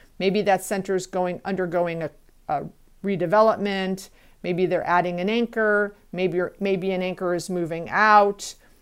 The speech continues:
Maybe it's under construction for a rehab. Maybe four thousand square foot tenants moved out recently. So just kind of filling in,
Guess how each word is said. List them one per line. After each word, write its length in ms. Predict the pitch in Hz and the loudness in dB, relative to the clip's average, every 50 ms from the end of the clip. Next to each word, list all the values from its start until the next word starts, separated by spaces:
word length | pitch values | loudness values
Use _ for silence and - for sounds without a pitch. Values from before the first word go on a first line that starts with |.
| _ _ _ _ _ _ - | _ _ _ _ _ _ -8
Maybe 640 | 175 185 180 185 185 180 180 185 185 180 180 170 147 | -4 -2 0 2 2 2 2 0 0 2 2 0 0
it's 160 | 170 - - | -2 -2 -4
under 180 | 196 185 175 | -4 -2 -2
construction 640 | 180 - - 190 175 - - 196 180 180 - - 175 170 | -4 -6 -6 -10 -10 -2 -2 -2 -2 -2 -4 -10 -10 -10
for 280 | - _ 170 165 160 | -10 _ -4 -2 -2
a 80 | 156 156 | -2 -2
rehab. 920 | 160 190 233 233 226 202 - 214 202 202 202 196 196 190 185 180 175 190 185 - _ _ _ _ _ _ _ _ - | -2 -2 0 0 -2 -2 -2 0 2 2 2 4 4 4 2 2 0 -6 -10 -14 _ _ _ _ _ _ _ _ -10
Maybe 460 | - 175 185 190 190 160 190 185 180 | -4 0 2 2 2 4 2 0 0
four 720 | 180 - - 202 185 185 185 185 180 180 180 180 180 - - _ _ _ - | -2 -2 0 2 2 4 6 6 6 6 6 4 2 -4 -12 _ _ _ -14
thousand 420 | _ - 180 175 180 180 - 190 185 | _ 0 2 2 2 0 -2 -6 -6
square 220 | - - - 175 | -6 -4 -6 -6
foot 200 | 160 - 165 156 | -4 -4 -8 -6
tenants 440 | - 220 190 180 180 175 - - - | -4 -4 -2 -2 -2 -4 -6 -8 -6
moved 240 | 190 170 160 156 214 | -6 -6 -4 0 2
out 240 | 208 214 214 - 185 | 4 4 4 2 0
recently. 640 | 208 202 196 - - - 196 202 196 196 196 196 - - - _ | -2 -2 -4 -6 -8 -6 -2 -2 -2 -2 -2 -6 -12 -20 -20 _
So 380 | - - 226 208 202 196 190 190 | -4 2 6 6 6 6 4 2
just 300 | - 240 233 - - - | 0 0 0 0 -2 -8
kind 260 | - - 240 226 220 | -4 -2 0 2 2
of 80 | 214 - | 0 0
filling 480 | - - - 262 269 285 285 277 262 | -2 0 4 4 6 6 4 2 2
in, 480 | 240 220 214 208 202 196 196 196 196 196 | 2 2 2 2 0 0 -2 -4 -6 -8